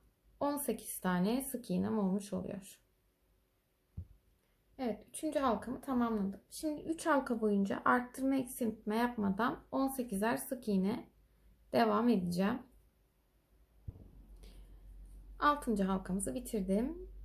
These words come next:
Şimdi eksiltmelere başlıyoruz. Bir sık iğne, bir eksiltme.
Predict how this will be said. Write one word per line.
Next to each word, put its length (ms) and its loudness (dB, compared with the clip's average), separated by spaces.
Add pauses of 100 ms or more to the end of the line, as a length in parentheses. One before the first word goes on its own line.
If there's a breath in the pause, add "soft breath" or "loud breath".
Şimdi 340 -2
eksiltmelere 800 0
başlıyoruz. 840 -2 (720)
Bir 120 2
sık 300 -6
iğne, 440 4 (1700)
bir 100 4
eksiltme. 840 0